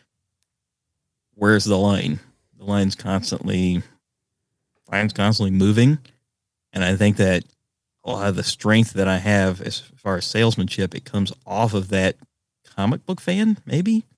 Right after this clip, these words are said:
That's what that's tapping into. And moving, you know, moving some stuff around and then projecting out into the world. This is a good book.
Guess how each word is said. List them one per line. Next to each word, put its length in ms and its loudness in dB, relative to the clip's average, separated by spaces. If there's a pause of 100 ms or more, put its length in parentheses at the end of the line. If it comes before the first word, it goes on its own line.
(1000)
That's 180 -8
what 80 -4
that's 160 2
tapping 360 2
into. 420 4 (1120)
And 200 -20
moving, 340 2
you 160 -4
know, 60 2
moving 240 2
some 120 -4
stuff 280 2
around 300 4
and 140 2
then 180 2 (360)
projecting 440 0
out 60 0
into 160 -6
the 100 -2
world. 420 4 (760)
This 160 -8
is 80 0
a 60 0
good 180 2
book. 280 -2